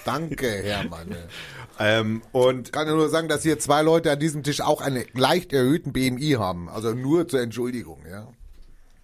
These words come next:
Speaker 2: Stimmt, das kann durchaus sein. Ähm, ich, äh, wo war ich? Also bei der Frau, die also praktisch so durch die Lande gezogen ist und Wohnungen und Häuser renoviert hat. Und zwar gibt's wohl ein,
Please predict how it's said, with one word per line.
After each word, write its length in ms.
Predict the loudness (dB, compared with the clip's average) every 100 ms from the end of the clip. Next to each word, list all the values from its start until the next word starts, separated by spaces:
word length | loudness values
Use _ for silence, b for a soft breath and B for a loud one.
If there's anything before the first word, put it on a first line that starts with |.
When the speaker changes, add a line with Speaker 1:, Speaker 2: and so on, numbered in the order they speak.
| -10
Speaker 2:
Stimmt, 380 | 0 0 0 -8 -14
das 140 | -10
kann 180 | -6 -2
durchaus 260 | 0 0 0
sein. 280 | -4 -8 -16 B B B
Ähm, 460 | 2 2 0 -4 -10 _ _
ich, 280 | -8 -8 -8
äh, 300 | -2 0 -2 -4 _ _ _ _ -20 -20 _ _
wo 180 | -4 0
war 80 | 0
ich? 160 | 0
Also 160 | 0 0
bei 140 | 2 2
der 160 | 0
Frau, 320 | 0 -2 -2
die 340 | -2 -4 -4 -4
also 280 | -4 -2 -2
praktisch 420 | -4 -6 -6 -6
so 140 | -6
durch 180 | -4 -6
die 80 | -4
Lande 220 | -4 -4
gezogen 320 | -6 -4 -4
ist 160 | -4 -4
und 260 | -8 -6
Wohnungen 460 | -2 0 0 -4 -4
und 120 | -4
Häuser 340 | -2 -2 -2 -4
renoviert 400 | -6 -8 -6 -4
hat. 140 | -6 -8 B B B
Und 120 | -6
zwar 260 | 0 0 0
gibt's 380 | -2 -6 -6 -4
wohl 240 | -2 0
ein, 500 | 0 0 0 -2 -6